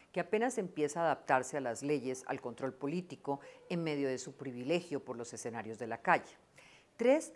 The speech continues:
que tiene enormes falencias en su equipo de gobierno. Cuatro, que enfrenta una oposición, la de la impaciencia ciudadana y otra oposición que es tan o más radical que él mismo.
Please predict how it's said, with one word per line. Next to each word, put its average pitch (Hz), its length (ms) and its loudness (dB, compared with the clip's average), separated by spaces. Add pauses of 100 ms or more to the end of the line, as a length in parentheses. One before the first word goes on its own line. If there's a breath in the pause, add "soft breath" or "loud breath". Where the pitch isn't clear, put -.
que 196 140 0
tiene 202 400 -2
enormes 214 560 0
falencias 131 560 -2
en 120 100 -8
su 127 100 -8
equipo 131 320 -6
de 131 80 0
gobierno. 123 520 -4 (480 soft breath)
Cuatro, 190 520 10
que 165 80 -2
enfrenta 147 440 -2
una 151 240 -2
oposición, 139 640 -6 (320 loud breath)
la 143 120 4
de 147 100 4
la 139 120 4
impaciencia 180 680 0
ciudadana 139 680 0
y 208 120 2
otra 208 200 2
oposición 170 640 -4 (180)
que 165 120 -8
es - 160 -12
tan 196 240 2
o 156 60 -2
más 143 200 -2
radical 135 560 -2 (380 loud breath)
que 139 120 -2
él 113 120 -4
mismo. - 360 -14